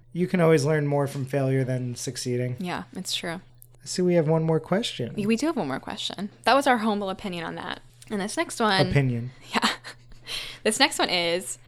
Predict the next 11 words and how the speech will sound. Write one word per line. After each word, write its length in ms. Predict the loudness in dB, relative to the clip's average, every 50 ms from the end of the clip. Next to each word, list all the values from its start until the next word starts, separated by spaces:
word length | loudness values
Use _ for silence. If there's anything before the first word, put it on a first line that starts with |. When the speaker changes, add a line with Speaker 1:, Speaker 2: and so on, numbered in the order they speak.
| -14 -14 -8 -2 0
Speaker 2:
advice 400 | 2 4 6 4 4 4 2 0
on 220 | 0 0 0 2
sharing, 640 | 2 2 2 2 0 -2 -2 -4 -4 -6 -8 -10 -10 _
this 180 | -6 -6 -4 -2
re-, 160 | -2 -4 -4 -4 -4
listener 300 | -4 -2 -2 -2 -4 -2
asked, 320 | 0 0 0 -2 -2 -2 -2
"Advice 360 | 2 4 6 6 6 6 2
on 100 | 0 2
sharing 380 | 2 2 2 2 2 2 0
resources. 800 | -2 -4 -4 -4 -4 -4 -4 -4 -4 -4 -4 -4 -4 -8 -10